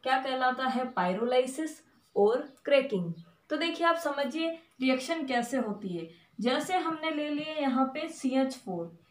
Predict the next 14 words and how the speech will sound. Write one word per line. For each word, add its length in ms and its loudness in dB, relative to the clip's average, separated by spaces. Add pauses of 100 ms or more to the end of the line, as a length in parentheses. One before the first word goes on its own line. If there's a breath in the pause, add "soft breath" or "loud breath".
(240 soft breath)
क्या 120 4
ले 160 0
लिया, 280 2
सी 280 0
एच 140 0
फ़ोर, 400 -8 (260 loud breath)
और 60 2
सी 220 -2
एच 160 0
फ़ोर 300 -4
की 100 -6
रिएक्शन 440 -2
करवाई 400 -2
हमने 520 2